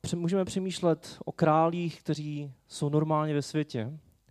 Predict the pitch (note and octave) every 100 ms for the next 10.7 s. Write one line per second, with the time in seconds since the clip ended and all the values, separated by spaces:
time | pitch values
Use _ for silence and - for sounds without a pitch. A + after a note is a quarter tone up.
0 | _ _ _ _ C#3 B2 D3+ D3 D#3+ D3
1 | D3+ D3+ C#3+ D#3 - F3+ F#3 - E3+ D#3+
2 | D#3 D#3+ D3+ - D3 - D3 C3 A#2 A2
3 | _ _ _ _ _ _ _ _ _ -
4 | _ _ - - C3 B2+ A#2+ A#2+ _ C3+
5 | C#3 C#3+ - - B2 A2+ A2+ _ C3+ B2
6 | - B2+ - D3+ D3+ D3+ D3 C#3+ C3+ C3
7 | C3+ C3 C3+ B2+ B2+ B2+ - - - C#3+
8 | C#3 C3 C3 C#3+ - C3 C3 - C3+ A#2
9 | A#2 - _ - C3 - C3+ B2 - C3
10 | - B2 - - B2+ C3